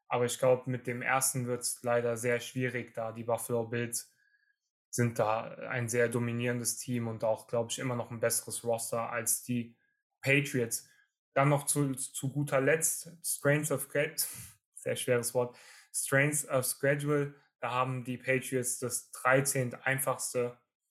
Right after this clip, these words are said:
also auch ein sehr machbares und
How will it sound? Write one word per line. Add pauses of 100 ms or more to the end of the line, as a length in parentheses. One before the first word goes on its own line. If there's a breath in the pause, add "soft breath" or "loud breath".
(420)
also
auch
ein
sehr
machbares
und